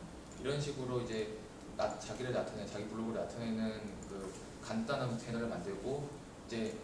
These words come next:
그 여기다가 이제 링크를 이렇게 입히는 건 별로 어렵진 않아요. 글 쓸 때. 그래서 나중에 그건 이제 어려운 거 아니니까 나중에 설명하고 이런 식으로 해서 이제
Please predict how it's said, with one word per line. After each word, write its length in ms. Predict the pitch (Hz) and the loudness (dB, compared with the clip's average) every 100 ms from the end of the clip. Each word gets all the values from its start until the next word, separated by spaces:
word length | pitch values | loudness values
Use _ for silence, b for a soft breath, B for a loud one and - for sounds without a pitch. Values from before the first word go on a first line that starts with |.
| - - - - - - - - - - | -8 -10 -10 -10 -10 -10 -10 -10 -10 -4
그 580 | 117 113 107 104 101 87 | 2 4 4 4 2 2
여기다가 360 | 117 139 147 143 | 2 4 6 6
이제 100 | 135 | 4
링크를 600 | 113 147 165 180 165 156 | 2 0 0 2 4 4
이렇게 280 | - - 113 | 4 0 -2
입히는 320 | - 165 160 | 0 0 2
건 200 | 139 123 | 2 2
별로 200 | 110 110 | 2 4
어렵진 340 | - 82 - 92 | 4 2 0 -2
않아요. 160 | 90 90 | -2 -4
글 100 | 107 | -4
쓸 160 | 95 113 - | -4 -4 -4
때. 280 | 92 - - - - - - | -4 -4 -4 -8 -10 -10 -8
그래서 320 | - 107 110 110 | -4 0 0 2
나중에 380 | 107 117 123 123 | 4 4 2 0
그건 220 | - 113 | 0 -2
이제 100 | 107 | -2
어려운 400 | 107 - 120 123 - | 0 0 0 0 0
거 60 | |
아니니까 380 | 92 - - - | -2 -2 -4 -4
나중에 180 | - 214 | -2 -2
설명하고 560 | - 120 117 113 117 113 - - - | -2 -2 -2 -2 -2 -4 -4 -4 2
이런 160 | 143 | 2
식으로 240 | 143 139 139 | 2 2 2
해서 160 | 131 | 2
이제 220 | 117 110 | 0 0